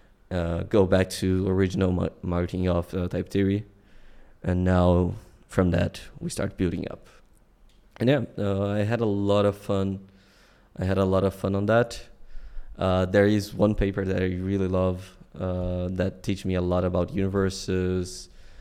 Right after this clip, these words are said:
in predicativity, which is called Is Impredicativity Implicitly Implicit? From Stephen Monnier, uh, Monnier from the University of Montreal. Uh, I still mention it a couple times, uh, when,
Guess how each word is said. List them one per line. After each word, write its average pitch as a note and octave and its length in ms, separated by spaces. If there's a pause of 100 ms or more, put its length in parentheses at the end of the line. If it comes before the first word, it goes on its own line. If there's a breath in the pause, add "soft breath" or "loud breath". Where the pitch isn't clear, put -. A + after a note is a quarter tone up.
(300 soft breath)
in G2 120
predicativity, F#2 840
which F2+ 300
is - 380
called F2+ 380
Is G2+ 260
Impredicativity F#2+ 840
Implicitly F#2 800
Implicit? F2+ 560 (600 soft breath)
From F#2 340
Stephen F#2+ 340
Monnier, F#2 440 (200)
uh, F2+ 220
Monnier F#2 320
from F#2 220
the F2+ 120
University F2+ 420
of F2 120
Montreal. F2+ 520 (760 soft breath)
Uh, F2+ 640 (720)
I F2 60
still C3+ 320
mention G2+ 460
it F2+ 100
a G2 80
couple - 300
times, F2+ 560
uh, F2+ 180 (680 soft breath)
when, G2 200